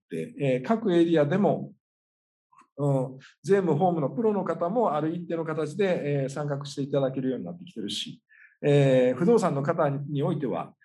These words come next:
非常に今、急拡大でですね、不動産の人もやっぱり相続やらないとっていうことで、えー、我々とアライアンス組んで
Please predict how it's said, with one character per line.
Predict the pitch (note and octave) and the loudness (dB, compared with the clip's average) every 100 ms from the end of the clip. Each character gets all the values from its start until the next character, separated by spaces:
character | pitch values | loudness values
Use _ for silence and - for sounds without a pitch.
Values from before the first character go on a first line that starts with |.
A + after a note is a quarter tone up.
| _ | _
非 | - E3 | -10 0
常 | G3+ A3 A#3 | 4 4 2
に | G3+ | 2
今、 | D3 C#3+ C#3+ - _ | 0 -2 -6 -14 _
急 | - C4 B3+ B3 - - G#3+ | -2 0 2 0 -2 -8 -10
拡 | - A#3 E3+ | -6 0 0
大 | C3 | 0
で | G2+ | -4
で | - | -10
す | - | -4
ね、 | D3+ C#3+ - - - | -4 -4 -8 -12 -2
不 | |
動 | G3 B3 | 4 4
産 | G3 D#3+ | 4 2
の | |
人 | D3 C4 B3 | 0 2 2
も | C#3+ A2 | 2 0
や | C#3+ | 0
っ | |
ぱ | F3 | 0
り | |
相 | - E3+ | 0 -2
続 | C3+ | 0
や | C#3 | 0
ら | D3 | 0
な | D#3 | -2
い | A2+ | -4
と | G3 | -6
っ | G3+ | -8
て | F3+ | -2
い | C#3 C3 | 0 0
う | |
こ | C#3 | -2
と | C3 A#2 | -4 -2
で、 | G3 D#3 F#2+ - _ _ | 0 0 -2 -12 _ _
え | C3 B2+ B2 A#2+ A2+ | -4 -2 0 -2 -2
ー、 | A2+ | -2
我 | C3+ | 0
々 | C3+ B2+ C3 | 2 0 0
と | G3 | 0
ア | C#3+ | 0
ラ | D3+ | 0
イ | D3 | -2
ア | |
ン | C#3 | -6
ス | - | -10
組 | A#2 | -10
ん | C3+ | -4
で | D#3+ A2 | -2 -2